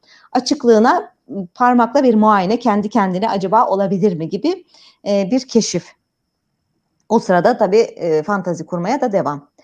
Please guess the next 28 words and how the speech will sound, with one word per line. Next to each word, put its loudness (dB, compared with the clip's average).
Bir 6
doktora 4
gitmekte -6
fayda -4
var. -8
Özellikle -2
cinsel -6
yolla -6
bulaşan -6
hastalıklar -6
konusunda. -8
E, 6
cinsel 2
yolla 2
bulaşan 0
hastalıkları 0
siz -12
hiç -8
cinsel 0
ilişkiye 0
girmeden 2
de 6
almış 2
olabilirsiniz. -2
Mesela 0
hepatit 0
hani -2
aileden, -4